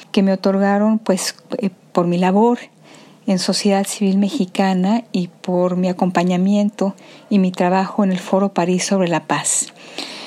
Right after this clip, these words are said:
Decirte que me siento muy honrada y muy contenta, y más de compartirlo contigo, Leonardo, y con, con tu audiencia. Y, y decir que en especial dedico esta condecoración, este reconocimiento a todos mis valientes colegas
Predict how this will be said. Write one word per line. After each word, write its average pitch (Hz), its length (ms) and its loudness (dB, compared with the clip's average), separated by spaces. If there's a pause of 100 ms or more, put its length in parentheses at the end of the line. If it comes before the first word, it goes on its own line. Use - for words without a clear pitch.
(320)
Decirte 202 500 0
que 202 100 0
me 185 100 2
siento 214 260 4
muy 214 160 4
honrada 220 560 2
y 208 80 2
muy 202 160 2
contenta, 233 720 0 (160)
y 190 200 2
más 208 320 2
de 254 60 2
compartirlo 220 540 2
contigo, 214 500 2
Leonardo, 202 500 2
y 208 100 2
con, 185 420 -2 (180)
con 180 220 0
tu 185 240 -4 (180)
audiencia. 208 760 2 (120)
Y, 220 300 4
y 226 80 2
decir 294 480 0
que 320 180 2
en 277 100 4
especial 269 600 2
dedico 240 340 2
esta 233 220 0
condecoración, 202 880 0 (240)
este - 240 0
reconocimiento 190 800 0
a 196 40 2
todos 214 320 2
mis 202 160 2
valientes 190 480 0
colegas 180 680 0